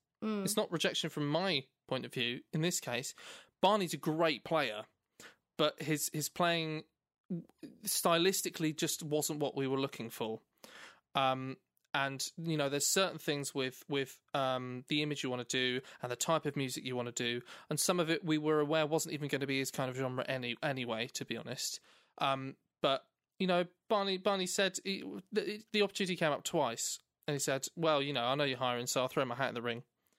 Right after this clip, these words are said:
Speaker 2: And, um, you know, we always had a very amicable discussion about that.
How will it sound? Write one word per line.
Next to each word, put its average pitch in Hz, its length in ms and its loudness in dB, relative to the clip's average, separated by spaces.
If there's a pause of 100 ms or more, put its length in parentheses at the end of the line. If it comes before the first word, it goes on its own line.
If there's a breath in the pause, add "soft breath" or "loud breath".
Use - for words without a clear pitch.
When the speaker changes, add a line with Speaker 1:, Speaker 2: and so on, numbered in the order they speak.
(380)
Speaker 2:
And, 139 380 0
um, 127 340 0 (220)
you 147 140 -4
know, 123 220 0 (340)
we 165 240 4
always 170 340 4
had 156 140 2
a 143 40 -2
very 147 360 4
amicable 143 680 2 (480)
discussion 139 460 -2
about 120 220 6
that. - 160 -2